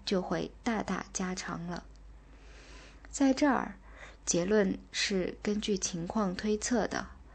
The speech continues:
既然我们不能在人体上做实验，结论也只能是如此。但这个结论仍然是令人难忘的。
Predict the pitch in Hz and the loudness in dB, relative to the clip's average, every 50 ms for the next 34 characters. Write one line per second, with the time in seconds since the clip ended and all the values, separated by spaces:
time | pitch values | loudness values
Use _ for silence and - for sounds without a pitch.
0 | - - - - - - - - - - - 294 277 233 208 208 214 208 - - | -20 -18 -18 -18 -18 -18 -20 -8 2 8 10 12 12 12 10 8 4 2 0 0
1 | - 196 180 180 190 202 - - 262 220 190 185 185 185 - 220 202 185 170 160 | 0 2 2 2 0 2 4 6 6 6 6 4 2 2 2 2 2 2 2 2
2 | 190 240 - 226 - - - 190 180 180 - 220 202 185 - - - 175 180 202 | 0 0 -2 -2 -4 -2 -2 -2 -2 0 0 0 0 2 0 0 0 0 2 4
3 | 208 185 170 - - - - - - - - - - - - - 151 147 185 214 | 4 4 2 0 -8 -12 -18 -18 -20 -20 -20 -20 -6 -4 0 2 2 4 4 4
4 | 214 202 196 - - - - - - - - 185 180 180 175 180 185 196 185 - | 4 4 2 0 -6 -10 -16 -16 -16 -10 -6 -2 0 0 2 0 0 -2 -4 -2
5 | - - 175 170 170 165 165 170 190 - - 254 208 175 165 170 175 - - - | -2 -2 -2 -2 -4 -4 -4 0 0 4 4 4 4 2 -2 -4 -2 -2 -2 -2
6 | - - - - - - - - - - - - - - - - - - - - | -2 -6 -14 -20 -20 -20 -20 -20 -20 -18 -18 -16 -16 -16 -16 -14 -16 -16 -16 -16
7 | - - - - - 277 269 254 240 240 240 - 302 277 233 196 190 - - 165 | -18 -20 -2 8 12 12 12 12 12 10 8 8 8 8 8 6 2 0 -2 0
8 | 175 196 214 208 185 - - - 170 170 196 240 254 214 190 190 196 208 - - | 2 4 4 4 4 2 0 0 0 2 4 4 4 4 4 2 2 0 2 4
9 | 202 196 196 190 180 165 165 170 175 170 151 151 156 175 185 185 180 175 180 - | 4 4 4 4 2 0 0 -2 -2 -2 -2 -2 -2 0 0 0 0 -2 -4 -6
10 | - 185 | -6 -8